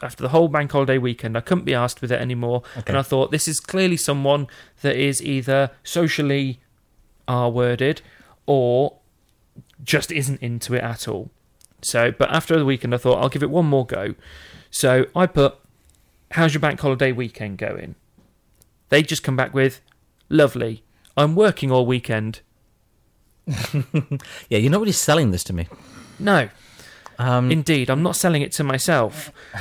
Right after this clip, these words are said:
Speaker 1: So then I go back again with, "Oh, okay, what do you do for work?"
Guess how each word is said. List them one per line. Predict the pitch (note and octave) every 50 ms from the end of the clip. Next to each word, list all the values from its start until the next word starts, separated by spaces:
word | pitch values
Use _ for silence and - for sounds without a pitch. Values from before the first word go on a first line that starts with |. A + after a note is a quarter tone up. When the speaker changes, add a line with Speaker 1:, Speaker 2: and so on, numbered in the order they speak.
| - - - -
Speaker 1:
So | - - - G3 F#3 F3+ F3+ - - _ _ _ _ _ _ _ _ _ - - - E3+ - - - - -
then | E3+ E3 A3 A3+ A#3 A3
I | G#3+ G3+ G#3
go | G3+ - G3
back | E3+ F3+ F3 - -
again | D#3 - F3+ E3+ D3+ C#3
with, | C3+ C#3 C#3 C#3 - - _ -
"Oh, | - G#3+ G3
okay, | G#3+ A3 - E3 C3 C#3+ E3+ F#3 F#3 _ -
what | E3 E3+ E3
do | D#3
you | D3
do | E3+ E3
for | - -
work?" | D#3+ E3+ D#3 A#2 - - - - -